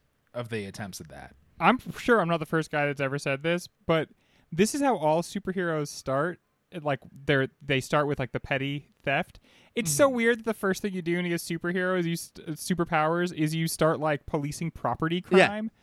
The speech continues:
Speaker 2: Who gives a fuck, <laughs> dude? Like, I mean, honestly, like, you are endangering your life. Later, you're gonna save the world, and you're endangering your life right now. What, to stop these guys from, like, stealing from an A T M? Who cares, man?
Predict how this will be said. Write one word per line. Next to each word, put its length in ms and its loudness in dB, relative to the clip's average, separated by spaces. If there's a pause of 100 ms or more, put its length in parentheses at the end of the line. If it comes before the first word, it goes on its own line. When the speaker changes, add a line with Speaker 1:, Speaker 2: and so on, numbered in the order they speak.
(120)
Speaker 2:
Who 140 6
gives 220 2
a 60 -4
fuck, 440 -6
<laughs> 60 -20
dude? 300 2
Like, 300 2
I 60 2
mean, 120 2
honestly, 380 2
like, 160 0 (260)
you 200 6
are 120 4
endangering 720 2
your 140 2
life. 280 -2
Later, 300 2
you're 180 0
gonna 200 0
save 360 0
the 100 0
world, 260 2
and 100 -2
you're 120 6
endangering 480 2
your 100 2
life 220 -2
right 180 -2
now. 260 0 (220)
What, 220 2
to 80 -4
stop 260 -2
these 140 -2
guys 260 0
from, 100 -4
like, 140 0
stealing 400 0
from 160 2
an 80 0
A 160 0
T 300 -2
M? 240 0
Who 100 10
cares, 580 0
man? 360 -2